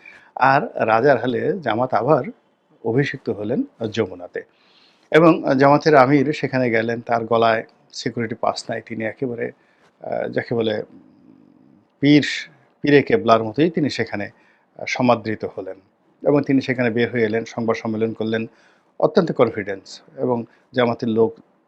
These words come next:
আশেপাশে যারা আছেন তারা মিটিমিটি হাসছিলেন তাদের এই বিজয়। আহ, এবং জামাতের আমিরের যে সংবাদ সম্মেলন, তার সঙ্গে যদি,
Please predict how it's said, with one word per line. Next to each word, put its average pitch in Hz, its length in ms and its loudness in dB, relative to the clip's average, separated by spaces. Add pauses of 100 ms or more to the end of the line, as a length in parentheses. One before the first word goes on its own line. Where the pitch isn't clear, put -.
(120)
আশেপাশে - 420 -6
যারা 110 260 2
আছেন - 320 -6 (340)
তারা 113 160 0
মিটিমিটি 110 400 -4
হাসছিলেন 110 640 -4 (180)
তাদের 113 220 0
এই 107 100 -6
বিজয়। 113 360 0
আহ, - 520 -14
এবং 110 280 -4 (340)
জামাতের 131 340 0
আমিরের 156 420 2
যে 123 220 -2 (640)
সংবাদ 120 280 -2
সম্মেলন, 120 300 -4
তার 117 160 0
সঙ্গে 123 240 -4
যদি, 113 280 -4